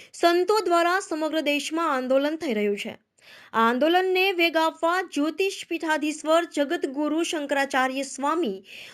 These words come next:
અવિમુક્તેશ્વરાનંદ સરસ્વતીજી મહારાજે આહ્વાન કર્યું છે. તે અંતર્ગત ભાભર તાલુકાના સિસોદરામાં ગૌભક્તો દ્વારા આયોજિત રામકથા દરમિયાન ગૌગોષ્ઠી યોજાઈ હતી. આ ગૌગોષ્ઠીમાં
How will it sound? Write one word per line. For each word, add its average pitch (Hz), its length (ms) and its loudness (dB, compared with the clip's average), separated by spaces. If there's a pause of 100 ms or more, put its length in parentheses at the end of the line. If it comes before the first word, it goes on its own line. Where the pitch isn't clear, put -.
(180)
અવિમુક્તેશ્વરાનંદ 320 1300 0
સરસ્વતીજી 285 800 -2
મહારાજે 277 540 0
આહ્વાન 269 460 -2
કર્યું 208 280 -4
છે. - 160 -12 (520)
તે 240 100 2
અંતર્ગત 330 640 2 (120)
ભાભર 285 420 2
તાલુકાના 320 680 0
સિસોદરામાં 320 920 -2
ગૌભક્તો 294 540 0
દ્વારા 277 440 0
આયોજિત 233 500 0 (440)
રામકથા 330 720 2
દરમિયાન 285 540 0
ગૌગોષ્ઠી 269 720 2
યોજાઈ 233 340 -2
હતી. 202 240 -12 (680)
આ 233 80 4
ગૌગોષ્ઠીમાં 330 920 2